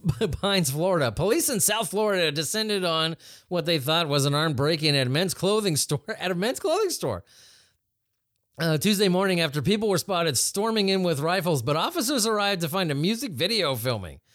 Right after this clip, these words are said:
all with the store owner's knowledge. The guns were not real, and the men holding them were actors in a video. Cool. Whose video was it? I wanna watch it. <laughs> The music video was being filmed inside the men's clothing and accessory store.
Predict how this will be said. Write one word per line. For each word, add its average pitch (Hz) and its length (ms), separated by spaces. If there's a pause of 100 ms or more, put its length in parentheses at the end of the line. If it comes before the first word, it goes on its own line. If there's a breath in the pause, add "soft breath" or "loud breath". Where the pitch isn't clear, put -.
(360 soft breath)
all 208 300
with 196 140
the 190 100
store 156 340
owner's 135 320
knowledge. 165 440
The 131 100
guns 311 340
were 311 120
not 269 260
real, 180 440
and 165 180
the 156 60
men 208 240
holding 185 320
them 160 160
were 139 120
actors 190 420
in 165 120
a 165 40
video. 147 880 (840 soft breath)
Cool. 165 240
Whose 165 140
video 190 280
was 131 140
it? 117 160
I 127 40
wanna 147 180
watch 135 160
it. 107 140
<laughs> - 240
The 185 280
music 233 280
video 220 280
was 196 100
being 185 220
filmed 208 320
inside 196 220
the 170 80
men's 170 240
clothing 185 440
and 185 100
accessory 262 520
store. 208 480